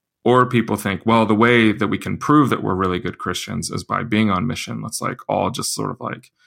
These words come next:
grit our teeth and go do it." And then we get to come back to God and say, "Look, we really were on mission." Or I think there's often just invisible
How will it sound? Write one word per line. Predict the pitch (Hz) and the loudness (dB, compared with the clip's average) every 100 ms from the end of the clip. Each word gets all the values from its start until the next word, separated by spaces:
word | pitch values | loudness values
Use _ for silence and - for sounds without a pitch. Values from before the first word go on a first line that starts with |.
| _ _ _ - | _ _ _ 0
grit | 113 | 4
our | 107 98 | 4 2
teeth | - 98 92 - | -2 -4 -4 -8
and | 98 92 | -6 -4
go | 90 | -4
do | 87 117 127 110 | -2 2 4 4
it." | 101 - | 4 0
And | 110 107 | 0 2
then | 104 | 2
we | 101 | 2
get | |
to | 95 | 0
come | - 101 98 | -2 -4 -2
back | 98 - | -4 -8
to | - | -4
God | 101 104 101 | 2 2 2
and | 95 - | 0 -6
say, | - | -6
"Look, | 127 131 135 - - _ _ _ _ - | -2 2 2 2 -6 _ _ _ _ -2
we | 110 | 2
really | 113 110 | 4 4
were | 104 131 131 | 6 6 6
on | 123 | 6
mission." | 120 120 110 104 - | 2 0 -2 -2 0
Or | 180 180 131 | 4 6 6
I | 117 | 4
think | 117 117 107 | 2 0 0
there's | 110 101 | 0 0
often | 104 107 - 101 | 2 0 0 0
just | 98 - | -2 -2
invisible | 107 98 104 104 95 90 87 85 | -4 0 0 0 0 -2 -4 -6